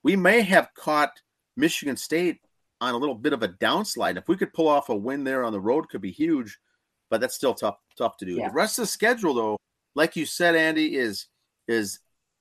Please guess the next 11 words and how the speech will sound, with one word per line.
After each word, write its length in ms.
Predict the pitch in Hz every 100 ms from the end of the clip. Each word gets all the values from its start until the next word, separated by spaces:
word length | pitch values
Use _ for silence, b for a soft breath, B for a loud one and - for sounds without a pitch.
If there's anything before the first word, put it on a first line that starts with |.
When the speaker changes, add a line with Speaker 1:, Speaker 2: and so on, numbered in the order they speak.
| _ _ -
Speaker 1:
low 300 | 120 131 165
average. 420 | 151 208 147 - _ _ _ _ - b b 143
Speaker 2:
Yep. 240 | 156 - - 143
Speaker 1:
This 260 | 160 160
Speaker 2:
We 100 | 185
Speaker 1:
is 80 | 180
Speaker 2:
should 220 | - 208
Speaker 1:
the 40 | 185
year. 320 | 247 - - _ _ _ _
Speaker 2:
It, 280 | 185 190 -
it, 240 | 175 -